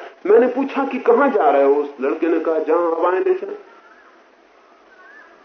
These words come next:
गुरु तो बहुत नाराज हुआ, उसने कहा, "ये बड़ी बुरी बात है, आज तक हमारे मंदिर का कोई आदमी उस मंदिर से नहीं हारा।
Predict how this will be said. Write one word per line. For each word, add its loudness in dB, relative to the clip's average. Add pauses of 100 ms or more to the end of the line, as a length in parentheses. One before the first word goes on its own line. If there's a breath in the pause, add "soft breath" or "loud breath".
(440)
गुरु 0
तो -8
बहुत -6
नाराज -2
हुआ, 2
उसने 2
कहा, 0
"ये 0
बड़ी 0
बुरी -4
बात 2
है, 0
आज 2
तक -6
हमारे -6
मंदिर -2
का -4
कोई 0
आदमी 2
उस -2
मंदिर 0
से -2
नहीं 2
हारा। -4